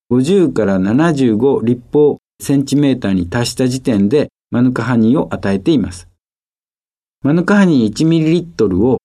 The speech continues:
一日の摂取量として十四日間与えた後、一日に零点五ミリリットルに減らして与えました。そして、マヌカハニーを摂取した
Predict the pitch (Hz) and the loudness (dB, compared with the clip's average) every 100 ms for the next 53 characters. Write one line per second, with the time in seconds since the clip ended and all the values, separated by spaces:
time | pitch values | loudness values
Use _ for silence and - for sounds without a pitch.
0 | _ - 113 156 160 170 151 - 113 104 | _ -8 -2 -2 0 0 -2 -2 -4 -4
1 | - 127 92 87 87 - 113 87 - - | -2 0 -2 -4 -12 -6 -4 -4 -12 -6
2 | 120 151 185 190 180 160 110 92 90 113 | 0 2 2 0 -2 -2 -2 -2 -4 -2
3 | 104 101 98 98 90 87 123 104 85 _ | -2 -2 -2 -2 -2 -4 -2 -2 -4 _
4 | _ _ - 123 165 180 180 185 135 95 | _ _ -6 -2 0 0 0 0 0 -2
5 | - 123 160 - - 98 95 98 113 147 | -4 0 2 0 -2 -2 -2 0 2 2
6 | 151 180 175 131 127 147 123 113 117 110 | 0 -2 -2 0 2 0 -2 -2 -2 -4
7 | - - 175 - 104 101 87 87 - - | -6 -4 -4 -4 -6 -4 -4 -6 -8 -16
8 | - _ _ _ _ _ _ _ - 170 | -20 _ _ _ _ _ _ _ -4 -4
9 | 170 180 160 95 120 156 160 165 170 143 | -2 0 0 0 0 0 0 2 2 2
10 | 101 110 127 127 139 131 - 151 139 | 0 -2 -4 -2 -4 -4 -4 -4 -4